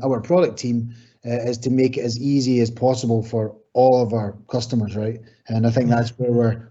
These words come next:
where we're, like, the, the, the sort of crux of the conversation is today. And I could not agree more with what you said before. And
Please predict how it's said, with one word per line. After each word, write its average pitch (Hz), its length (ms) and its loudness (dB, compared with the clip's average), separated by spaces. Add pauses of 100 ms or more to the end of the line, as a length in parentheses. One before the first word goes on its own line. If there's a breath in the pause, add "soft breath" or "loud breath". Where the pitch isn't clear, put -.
where 127 140 4
we're, 117 140 2
like, 117 260 -2
the, 113 120 -2
the, 113 260 2
the 110 140 -4
sort - 180 -2
of 104 120 -8
crux - 280 -2
of 120 60 -2
the 117 60 0
conversation 117 600 0
is 117 80 4
today. 120 220 0
And 120 80 2
I 117 60 0
could 139 240 2
not 135 180 2
agree 123 240 4
more 123 400 4
with - 360 -12
what 127 280 2
you 120 80 2
said 120 300 2
before. 123 400 -2
And 117 200 0